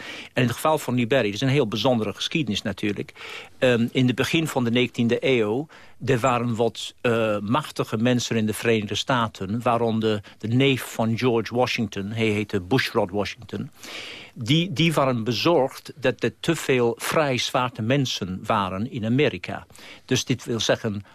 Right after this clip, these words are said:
of slaven die, die hun vrijheid had gewonnen op een of andere manier...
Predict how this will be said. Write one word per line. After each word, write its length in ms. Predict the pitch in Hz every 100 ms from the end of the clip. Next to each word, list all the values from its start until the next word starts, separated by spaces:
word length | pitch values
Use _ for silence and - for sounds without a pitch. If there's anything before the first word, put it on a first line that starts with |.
| _
of 320 | 156 151 - -
slaven 640 | - 139 120 110 110 104
die, 240 | 104 101
die 220 | 101 104 95
hun 180 | 101
vrijheid 540 | - - 139 131 120 110
had 200 | 113 -
gewonnen 340 | 117 117 123
op 100 | 117
een 140 | 104 104
of 160 | -
andere 220 | 107 101
manier... 200 | 101 127